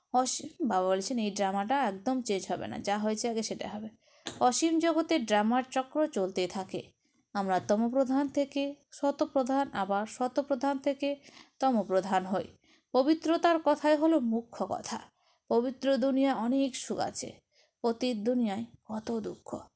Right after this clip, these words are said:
অর্ধেক কল্প সুখধাম, অর্ধেক কল্প দুঃখধাম। এ রহস্য তোমাদের বুদ্ধিতে আছে, দ্বিতীয় কেউ জানে না। আচ্ছা, মিষ্টি মিষ্টি হারানিধি বাচ্চাদের প্রতি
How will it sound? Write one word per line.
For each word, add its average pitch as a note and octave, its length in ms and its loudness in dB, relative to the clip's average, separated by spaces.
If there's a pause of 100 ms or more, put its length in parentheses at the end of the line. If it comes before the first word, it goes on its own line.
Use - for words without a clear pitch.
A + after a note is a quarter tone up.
(340)
অর্ধেক A3+ 440 2
কল্প B3+ 340 0
সুখধাম, G#3 680 -4
অর্ধেক G3 440 -2
কল্প G3 380 -2
দুঃখধাম। - 500 -8 (600)
এ B3 120 4
রহস্য B3 600 0
তোমাদের G3 500 -2
বুদ্ধিতে F3+ 480 -6
আছে, - 320 -4 (520)
দ্বিতীয় B3+ 440 0
কেউ G#3 400 -4
জানে F#3+ 340 -6
না। A3 180 -16 (380)
আচ্ছা, A#3 420 -6 (420)
মিষ্টি C#4+ 340 2
মিষ্টি E4 360 0
হারানিধি A3+ 500 0
বাচ্চাদের G#3+ 540 -2
প্রতি A3 380 -4